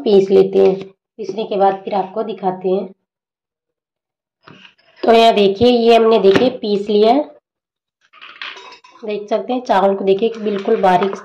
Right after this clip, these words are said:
तरीके से हमें पीसना है, देख सकते हैं आप।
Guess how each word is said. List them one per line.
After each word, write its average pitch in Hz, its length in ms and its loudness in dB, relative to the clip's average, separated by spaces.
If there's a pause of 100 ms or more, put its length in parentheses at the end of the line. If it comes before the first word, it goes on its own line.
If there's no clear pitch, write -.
तरीके 190 340 -6
से 185 160 -8
हमें 233 200 -4
पीसना 185 680 -10
है, 165 300 -6
देख 185 180 -6
सकते 190 320 -12
हैं 202 180 -10
आप। 247 140 -10